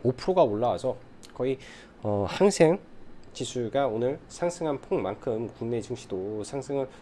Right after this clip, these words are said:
했었죠. 그래서 중국 증시 항생의 상승이나 뭐 국내 증시나 뭐 이런 거는 크게 의미를 둘 필요는 없는데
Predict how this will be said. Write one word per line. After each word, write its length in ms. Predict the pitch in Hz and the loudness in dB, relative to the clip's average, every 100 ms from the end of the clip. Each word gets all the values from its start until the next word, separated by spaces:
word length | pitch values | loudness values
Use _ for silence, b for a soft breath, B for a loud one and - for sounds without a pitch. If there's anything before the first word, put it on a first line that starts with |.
| - | -6
했었죠. 540 | 185 185 190 - 104 110 | -4 -2 -4 -4 -4 -4
그래서 300 | 117 120 135 135 B B - | -6 -2 -4 -4 B B -4
중국 320 | 156 170 - | 0 0 0
증시 480 | 170 160 - 107 - - - | 0 0 0 -4 -4 -14 -6
항생의 460 | 190 190 180 165 | -2 0 0 0
상승이나 760 | 160 170 - 170 156 127 151 175 | 0 -4 0 2 2 2 -2 -4
뭐 140 | - 117 | -6 -4
국내 200 | - 151 | 0 2
증시나 440 | 147 147 - 120 123 | 2 -2 -4 -2 0
뭐 140 | 120 | 0
이런 160 | 120 151 | 0 0
거는 300 | 131 143 151 | 0 -2 -6
크게 380 | - 175 170 - - - - - - - - - | -6 -2 -2 -4 -16 -20 -20 -20 -20 -20 -20 0
의미를 320 | 139 185 175 | 6 6 4
둘 160 | 160 131 | 0 -6
필요는 240 | - 196 | 0 2
없는데 540 | 180 127 101 147 135 | 2 0 -2 -2 -2